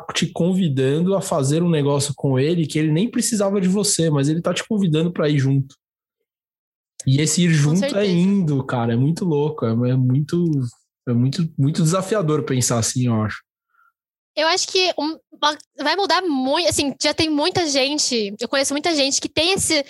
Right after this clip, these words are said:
Speaker 2: essa noção do indo fazer, mas como a gente já, aquela velha história do não tem divisão secular pro, do não secular, mas você trabalha intencionalmente pra pregar? Tem uma coisa assim, eu sou cristão aqui e sou cristão no meu trabalho,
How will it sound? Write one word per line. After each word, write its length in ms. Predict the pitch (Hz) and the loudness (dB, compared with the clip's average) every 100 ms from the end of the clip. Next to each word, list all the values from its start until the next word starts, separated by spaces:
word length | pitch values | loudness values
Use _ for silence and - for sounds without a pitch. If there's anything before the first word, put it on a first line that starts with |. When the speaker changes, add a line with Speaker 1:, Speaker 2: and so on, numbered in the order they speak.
| - - | -10 -10
Speaker 2:
essa 220 | - 277 | -4 -2
noção 300 | 302 302 302 | -2 0 -2
do 180 | 285 285 | -2 -2
indo 600 | - 320 403 427 370 269 254 | 0 0 2 0 0 -2 -2
fazer, 720 | - 240 214 208 262 349 247 - - - | -2 -2 -2 -2 0 0 -2 -8 -18 -6
mas 140 | 453 | -6
como 160 | - 494 | -4 -2
a 0 | |
gente 240 | 480 453 | 0 0
já, 200 | 415 427 - | 0 0 0
aquela 300 | 320 359 359 | -2 -2 0
velha 220 | 339 403 | 0 0
história 500 | 466 370 320 269 233 | -2 0 2 2 0
do 120 | 220 | -2
não 240 | 254 294 | -4 -4
tem 220 | 277 285 294 | -2 -2 0
divisão 300 | 302 294 294 | 0 0 0
secular 600 | 302 311 302 285 294 302 | -4 -4 -2 2 0 -2
pro, 320 | 311 302 311 - - - - | -2 -2 -2 -6 -20 -20 -14
do 540 | 240 285 285 277 262 247 | -4 -2 0 0 0 0
não 160 | 247 | -2
secular, 540 | 277 311 - 330 277 233 _ _ - | -2 -4 -2 0 0 -2 _ _ -6
mas 320 | 277 285 294 | -2 0 0
você 300 | 302 311 440 | -2 0 0
trabalha 500 | - 370 277 262 262 | 0 -4 0 0 0
intencionalmente 1080 | 339 392 466 415 - 320 302 254 254 254 - | -2 -2 0 0 0 0 0 0 0 -2 -4
pra 160 | - 339 | -2 -2
pregar? 560 | - 214 208 247 190 - - - | -2 -4 0 0 -2 -6 -20 -12
Tem 120 | - | -2
uma 80 | 381 | 0
coisa 160 | 427 415 | 2 0
assim, 180 | 370 269 | 0 -2
eu 80 | 269 | -2
sou 120 | 294 | 0
cristão 300 | 285 285 285 | -2 -2 0
aqui 340 | 254 - 294 392 | -2 -2 -2 -2
e 80 | - | -2
sou 80 | 349 | 0
cristão 220 | 339 339 | 0 0
no 80 | 330 | -2
meu 80 | 339 | -2
trabalho, 500 | 453 392 247 202 | -2 0 0 -2